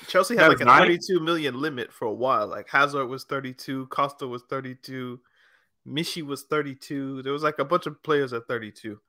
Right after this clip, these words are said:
Speaker 1: But Morata's a miss. Torres, relatively. Fifty doesn't seem like a lot, but it was in twenty eleven. That's a miss.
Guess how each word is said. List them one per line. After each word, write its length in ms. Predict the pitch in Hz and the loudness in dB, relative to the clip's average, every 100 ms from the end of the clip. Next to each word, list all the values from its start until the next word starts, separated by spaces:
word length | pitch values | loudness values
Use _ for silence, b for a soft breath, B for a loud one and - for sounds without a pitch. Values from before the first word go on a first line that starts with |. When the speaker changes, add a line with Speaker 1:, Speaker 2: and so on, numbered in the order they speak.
| _ _ _ - | _ _ _ 0
Speaker 1:
But 240 | 135 135 _ _ | 0 0 _ _
Morata's 560 | 131 131 151 180 - 170 | -4 2 4 2 -2 -6
a 60 | 160 | -6
miss. 500 | 151 170 - - - | -6 -8 -10 -16 -16
Torres, 500 | - 165 170 165 143 | -4 0 2 0 0
relatively. 760 | 131 151 139 147 143 139 165 180 | -2 -2 -4 -6 -6 -8 -10 -12
Fifty 420 | - 160 156 147 | -8 -8 -6 -6
doesn't 260 | 139 135 | -6 -8
seem 200 | - 151 | -10 -10
like 160 | 131 123 | -8 -4
a 60 | 113 | -2
lot, 300 | 117 - - | -2 -4 -4
but 120 | 120 | -4
it 100 | 90 | -2
was 220 | 120 123 | -2 -4
in 120 | 120 | -6
twenty 260 | - 131 120 | -10 -8 -6
eleven. 440 | 117 117 110 156 _ _ _ | -4 -4 -4 -12 _ _ _
That's 200 | 123 127 | -6 -4
a 80 | 131 | -4
miss. 480 | 110 120 131 - | -6 -6 -8 -12